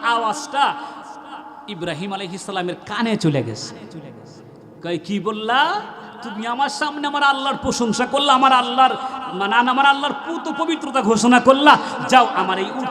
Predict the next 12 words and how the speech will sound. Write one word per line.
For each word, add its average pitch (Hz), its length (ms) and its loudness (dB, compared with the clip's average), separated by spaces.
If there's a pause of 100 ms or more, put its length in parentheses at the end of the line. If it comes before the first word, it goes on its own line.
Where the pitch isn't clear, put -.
থেকে 180 220 -6
একটা 170 300 -6
উট 175 280 -4
তোমারে 143 260 -4
হাদিয়া 117 420 -2
দিলাম।" 90 320 -6 (1700)
এই 165 260 -10
ফেরেশতা 202 500 -4
মানুষের 190 420 -10
রূপ 214 180 -10
ধরে 175 180 -8
আসছে, 175 460 -8